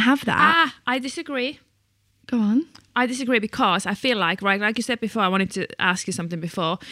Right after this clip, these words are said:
Speaker 2: When you were like, "Okay," so when they leave, you feel like, "Oh, I should have been, been a little bit more talkative," because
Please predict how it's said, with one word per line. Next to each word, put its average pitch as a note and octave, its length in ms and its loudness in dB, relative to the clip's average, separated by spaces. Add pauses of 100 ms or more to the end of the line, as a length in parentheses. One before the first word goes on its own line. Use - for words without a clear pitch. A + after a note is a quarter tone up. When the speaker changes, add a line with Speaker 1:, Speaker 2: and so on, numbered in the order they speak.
(180)
Speaker 2:
When A3 140 2
you A3 120 4
were G3 80 2
like, F3+ 240 2
"Okay," F3 340 2 (880)
so A3 180 0
when A#3+ 220 6
they B3 160 6
leave, G3+ 480 2 (440)
you G#3 140 2
feel G3+ 300 0
like, F3+ 540 2
"Oh, G3 120 0 (120)
I - 20 -2
should F#3+ 180 -2
have F#3 280 -6 (340)
been, F#3+ 280 -2
been F#3+ 200 -2
a - 20 -2
little F3 140 0
bit F3+ 120 -2
more F3+ 180 0
talkative," F3 420 -2 (240)
because A3 320 0